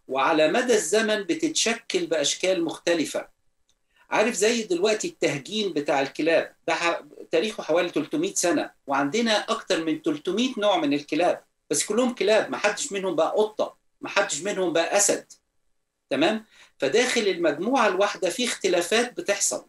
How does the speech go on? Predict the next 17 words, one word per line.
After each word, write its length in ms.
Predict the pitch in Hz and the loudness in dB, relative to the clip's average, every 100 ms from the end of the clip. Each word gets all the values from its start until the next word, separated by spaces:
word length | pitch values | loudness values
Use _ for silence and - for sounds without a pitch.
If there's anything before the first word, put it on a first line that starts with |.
| - | -2
ده 80 | 202 | 0
طبيعي 460 | 196 175 233 202 | 0 0 0 0
وده 240 | 185 165 175 | 0 0 0
ماشي 520 | 170 156 196 208 185 | -2 0 0 0 0
مع 140 | 147 | 0
الخلق 380 | 143 - 190 - | 0 0 -2 -2
الكتابي. 560 | 147 - 175 220 294 - _ _ _ _ - - - _ - | -6 -4 -2 -2 -2 -12 _ _ _ _ -20 -20 -20 _ -4
الفكرة 420 | - 269 - 226 | 0 -2 0 0
إنه 280 | - 175 175 | 2 2 2
الكلاب 500 | - 180 208 254 208 | 0 0 2 2 0
مش 160 | 180 | -2
هتبقى 260 | 180 185 160 | -2 -2 0
قطط، 360 | 208 214 190 - - _ _ 147 | 0 0 -4 -8 -20 _ _ 0
أو 100 | 160 | 2
مش 200 | 170 165 | 2 0
هتبقى، 720 | 160 208 - 175 175 175 - | 2 2 2 4 6 4 2
آه، 540 | 156 156 147 147 143 | 2 4 6 6 2